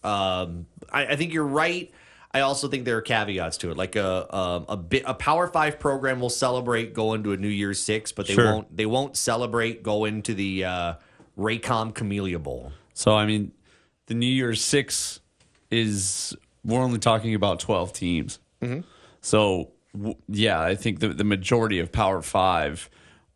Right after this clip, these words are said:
Speaker 2: aren't as stoked.
Speaker 1: Right.
Speaker 2: Um, and it happens every year. So it's less of a, a big occasion and just a, "Well, I guess we gotta go play this thing."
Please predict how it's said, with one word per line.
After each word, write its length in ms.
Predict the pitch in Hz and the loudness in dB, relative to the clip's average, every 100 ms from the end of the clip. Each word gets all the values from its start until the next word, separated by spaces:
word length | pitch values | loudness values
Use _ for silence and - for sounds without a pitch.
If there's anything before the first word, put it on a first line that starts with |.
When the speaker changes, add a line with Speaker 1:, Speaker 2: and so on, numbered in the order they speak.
| - | -2
Speaker 2:
aren't 260 | 107 107 - - | 2 2 0 0
as 180 | 98 95 | 2 2
stoked. 640 | - - 85 67 - - - _ - | 0 0 0 0 -6 -14 -14 _ -4
Speaker 1:
Right. 280 | 101 76 - _ _ - | -4 -4 -12 _ _ 2
Speaker 2:
Um, 540 | 101 92 90 80 98 _ _ _ _ _ _ _ _ _ _ _ _ _ _ _ _ | 2 2 0 -2 -6 _ _ _ _ _ _ _ _ _ _ _ _ _ _ _ _
and 200 | 120 117 | 0 2
it 140 | 110 104 | 4 4
happens 480 | 113 110 101 101 107 | 4 2 0 0 2
every 300 | 101 87 80 | 2 0 -2
year. 440 | 85 92 71 65 _ | 0 2 0 -4 _
So 260 | - 117 95 | 0 2 2
it's 200 | 90 110 | 0 0
less 320 | 120 117 - | 2 2 0
of 120 | 92 | 0
a, 240 | 95 85 - - - - - - | 2 0 -4 -16 -20 -20 -10 -2
a 60 | 107 | -2
big 340 | 87 120 101 | 2 2 2
occasion 640 | 95 - 104 110 110 113 | -2 2 2 4 2 2
and 400 | 98 87 85 85 - | 2 0 -2 -6 0
just 360 | 117 104 - | 2 2 2
a, 260 | 101 82 78 50 | 0 0 -2 -2
"Well, 360 | 92 95 95 | 2 4 4
I 100 | 92 | 2
guess 260 | 90 92 87 | 2 -2 0
we 80 | 90 | 0
gotta 220 | 87 85 | 2 2
go 120 | 82 | -2
play 240 | - 95 | 0 -2
this 220 | 78 67 - | 0 -4 -4
thing." 300 | 62 55 | -6 -6